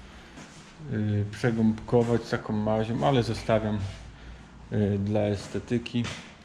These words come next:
Tutaj właśnie widać, jak, y, słup szybko wyciągnął całą wodę. O dziwo nie popękał.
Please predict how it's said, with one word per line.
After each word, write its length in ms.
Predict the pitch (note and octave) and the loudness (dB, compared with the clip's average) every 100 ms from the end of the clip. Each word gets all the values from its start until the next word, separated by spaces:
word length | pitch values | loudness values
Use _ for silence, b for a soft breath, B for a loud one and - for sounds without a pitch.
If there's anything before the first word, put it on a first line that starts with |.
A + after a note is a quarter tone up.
| B B B - | B B B -12
Tutaj 240 | C3+ B2 A2+ | -6 -2 -2
właśnie 360 | A#2 G#2+ A#2+ | -2 -4 -8
widać, 440 | A2 A2+ A2 G#2 A#2+ | -6 -4 -4 -4 -4
jak, 340 | A2 A2 - - - - - - - B B B - - - | -4 -6 -12 -16 -18 -20 -20 -20 -20 B B B -20 -18 -8
y, 320 | A2+ G#2+ G#2 G#2 | -4 -2 -4 -6
słup 520 | - - C3+ - - | -10 -6 -4 -4 -10
szybko 420 | - A#2+ - A#2+ | -8 -8 -6 -6
wyciągnął 480 | A2+ A2 A2+ A2+ A2 | -6 -6 -4 -2 -4
całą 340 | - A2+ A2 | -4 -4 -4
wodę. 400 | A2 B2+ B2+ B2+ B2 - - - - - - - - - B B B B B - | -4 -4 -2 -2 -2 -10 -20 -20 -20 -20 -18 -18 -20 -20 B B B B B -10
O 120 | C3 | -6
dziwo 320 | B2 B2 A2+ A2 | -6 -6 -6 -6
nie 160 | B2 | -6
popękał. 640 | C#3 - B2+ B2 C3 B2 | -6 -8 -6 -6 -4 -4